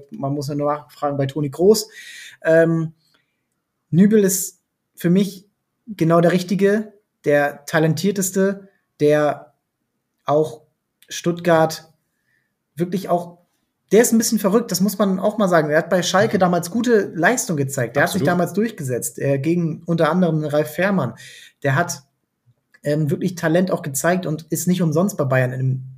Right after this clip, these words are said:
Speaker 1: im Gespräch gewesen. Und man muss auch sagen, er ist auch nicht der Einzige, der als zweiter Torhüter nach Manuel Neuer oder gleichzeitig mit Manuel Neuer zu den Bayern gegangen ist. Ulreich,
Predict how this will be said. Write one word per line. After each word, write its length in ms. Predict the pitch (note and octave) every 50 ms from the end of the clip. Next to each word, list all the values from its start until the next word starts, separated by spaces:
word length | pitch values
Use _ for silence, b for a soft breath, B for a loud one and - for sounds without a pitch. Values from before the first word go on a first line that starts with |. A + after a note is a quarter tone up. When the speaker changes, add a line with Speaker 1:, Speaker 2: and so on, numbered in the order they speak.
| _ _ _
Speaker 1:
im 140 | C#3+ C#3+ C3+
Gespräch 420 | C3+ C3 - - C#3+ C#3 C3+ C3+
gewesen. 480 | D3 C3+ C3 C#3 D3 D#3 F3 F#3 F#3 B B B B B B
Und 460 | _ E3+ F3+ F#3+ G3 F#3+ - - _ -
man 180 | D#3 D#3 D3+
muss 160 | E3 D#3+ D#3
auch 160 | D3+ D#3+ F3 E3+
sagen, 220 | - E3 D#3 D3
er 80 | C#3 C#3
ist 100 | C#3 -
auch 80 | D#3
nicht 160 | D#3 D#3 C#3
der 120 | D3+ B2+ C3
Einzige, 440 | C3+ D#3+ F#3 F#3 F#3 - D3+ D3 C#3+
der 340 | C#3+ C#3+ C#3 C#3 C#3 - - _ _
als 380 | D3 C#3+ C3+ - - - -
zweiter 420 | - - - C3+ C#3 D#3+ D#3+ E3+ C#3+
Torhüter 300 | - D#3+ D#3+ D3+ D#3 D3
nach 400 | D3 D3 D#3 E3 D#3+ - - _ _ _ _
Manuel 260 | - C#3 D3+ D#3 D3 C#3+
Neuer 340 | C3+ C#3 D3 D#3 D3+ C#3
oder 180 | C3+ C3+ C#3 C3
gleichzeitig 520 | C3 C3+ C#3 D#3 D#3+ D#3 - D3+ C#3+ C#3
mit 120 | B2+ D#3 D#3
Manuel 260 | C#3+ C#3+ C#3+ C#3+ C#3+
Neuer 200 | D3 D3 D3 C#3
zu 120 | - D3
den 40 | C#3
Bayern 200 | D#3 F3 E3+ C3
gegangen 160 | A2+ G#2+ A2
ist. 160 | A2 - - -
Ulreich, 580 | D#3+ E3 E3+ C#3+ D3 C#3+ C#3 C#3 C3+ - -